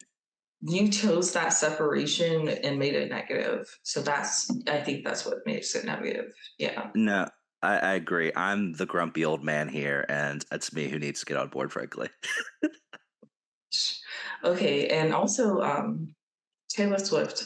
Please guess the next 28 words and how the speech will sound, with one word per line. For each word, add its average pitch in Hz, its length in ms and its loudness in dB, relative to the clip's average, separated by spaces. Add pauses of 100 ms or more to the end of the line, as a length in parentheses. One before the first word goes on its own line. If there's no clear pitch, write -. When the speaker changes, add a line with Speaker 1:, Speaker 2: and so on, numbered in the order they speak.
(140)
Speaker 2:
I 180 80 2
guess 359 260 0
I 302 60 2
don't 170 180 2
really 143 220 0
have - 220 -2
any - 180 -4
thoughts - 300 0
on - 100 -4
Taylor - 240 -2
Swift, - 440 -2 (500)
but - 240 2
for 170 140 4
the 165 100 2
people 240 420 0
listening, 135 560 0 (180)
you 214 160 2
hear 208 280 4
his 143 180 0
voice. - 500 0 (240)
You 180 180 4
can 202 240 6
add 147 560 2
voice 143 340 2
actor 131 340 0
to - 140 0
the 131 100 2
resume. 113 640 -2